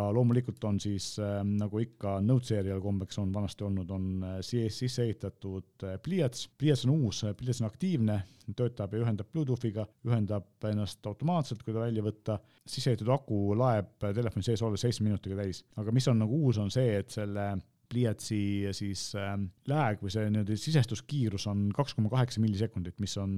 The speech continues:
äh, kolm korda kiirem kui eelmisel Galaxy S kakskümmend üks Ultral oli.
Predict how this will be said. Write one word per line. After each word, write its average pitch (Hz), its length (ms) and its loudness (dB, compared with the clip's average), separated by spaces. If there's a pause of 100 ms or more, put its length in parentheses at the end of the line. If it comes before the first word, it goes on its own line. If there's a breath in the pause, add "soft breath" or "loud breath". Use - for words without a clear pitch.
(140)
äh, 95 460 -6 (260 soft breath)
kolm 139 200 8
korda 98 180 0
kiirem 113 260 6
kui 101 220 0
eelmisel 98 560 0
Galaxy 107 240 -4
S - 80 -8
kakskümmend 110 320 0
üks - 140 -6
Ultral 92 320 -2
oli. 87 160 -6